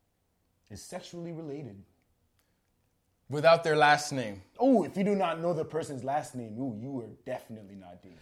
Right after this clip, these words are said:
Speaker 2: If you, if you call the person by their nickname.
Speaker 1: Ooh, definitely not dating.
Speaker 2: You definitely <laughs> ain't
Speaker 1: Definitely not
Speaker 2: dating.
Speaker 1: dating.
Speaker 2: What, what, what is an-, another red flag of not dating?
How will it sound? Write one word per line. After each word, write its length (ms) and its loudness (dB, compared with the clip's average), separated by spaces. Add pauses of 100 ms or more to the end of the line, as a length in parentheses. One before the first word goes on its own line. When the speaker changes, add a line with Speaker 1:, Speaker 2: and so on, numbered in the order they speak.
(200)
Speaker 2:
If 200 -4
you, 180 -2 (280)
if 160 -12
you 80 -4
call 240 4
the 100 2
person 400 -2
by 160 4
their 200 0
nickname. 640 0
Speaker 1:
Ooh, 320 0
definitely 480 -10
not 240 -16
dating. 280 -20
Speaker 2:
You 320 -6
definitely 840 0
<laughs> 100 0
ain't 60 -2
Speaker 1:
Definitely 280 -2
not 80 -6
Speaker 2:
dating. 360 -2 (100)
Speaker 1:
dating. 160 -16 (1400)
Speaker 2:
What, 240 -2
what, 220 0
what 140 2
is 140 2
an-, 180 -2
another 460 -6
red 200 -4
flag 340 -8
of 200 -12
not 280 -10
dating? 380 -12